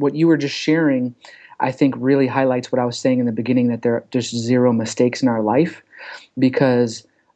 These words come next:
you're, you're beautifully going back to what made you you and what was so perfect and beautiful about you naturally and organically from your youth. And then you're saying, "And I can still hear some of that corporate me, and that's okay." Exactly. That is okay,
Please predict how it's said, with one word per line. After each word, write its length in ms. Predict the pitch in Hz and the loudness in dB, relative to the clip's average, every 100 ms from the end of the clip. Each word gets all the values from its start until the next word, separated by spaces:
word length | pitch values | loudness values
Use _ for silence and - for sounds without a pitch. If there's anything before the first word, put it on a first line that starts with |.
| _ - | _ -4
you're, 380 | 127 135 131 113 _ | 0 2 0 -6 _
you're 200 | 143 139 | 0 0
beautifully 520 | 131 135 156 156 151 135 | 0 0 2 2 0 0
going 360 | 131 131 127 | 2 2 0
back 400 | 120 127 135 - | 0 -2 -2 -12
to 420 | - 135 120 113 113 _ _ _ - | -4 -2 -2 -4 -10 _ _ _ -6
what 300 | 120 156 151 | 0 0 0
made 360 | 139 151 139 | 2 2 2
you 100 | 131 | -2
you 280 | 117 131 139 | 0 0 0
and 140 | 120 | 0
what 200 | 117 - | -2 -4
was 160 | 123 120 | -6 -6
so 140 | 131 | -6
perfect 400 | 120 - 131 120 | -4 -4 -6 -6
and 140 | 120 110 | -8 -6
beautiful 460 | 123 123 117 123 | -2 -4 -2 -4
about 340 | 113 113 123 120 | -2 -2 -4 -2
you 380 | 123 120 117 - 139 | -2 -2 -4 -10 -6
naturally 640 | 131 131 131 123 123 131 | -2 0 2 0 -2 -2
and 80 | 120 | 0
organically 640 | 113 113 123 120 123 117 | 0 0 0 0 -2 -4
from 320 | 113 131 120 | -2 -2 0
your 120 | 117 117 | 0 0
youth. 420 | 113 156 214 - - - - | 2 2 2 -6 -20 -20 -2
And 120 | 135 | 2
then 140 | 139 143 | 4 4
you're 100 | 139 | 2
saying, 440 | - 139 131 127 - | 2 4 2 -2 -6
"And 120 | 143 156 | 0 0
I 40 | |
can 120 | 156 | 0
still 220 | 139 226 | 0 0
hear 200 | 190 190 | 2 0
some 160 | 180 175 | 0 -2
of 40 | |
that 160 | 156 143 | -2 -2
corporate 340 | - 160 151 | -2 0 0
me, 240 | 135 170 151 | -2 0 2
and 100 | 135 | 2
that's 200 | 139 - | -2 -2
okay." 520 | 123 - 196 139 139 _ _ _ _ _ | -4 0 2 2 -2 _ _ _ _ _
Exactly. 640 | 139 127 147 151 151 101 - _ - | -6 -2 2 2 0 -12 -16 _ -6
That 180 | 139 | 0
is 140 | 147 151 | 2 2
okay, 380 | 135 - 113 | -2 -4 -12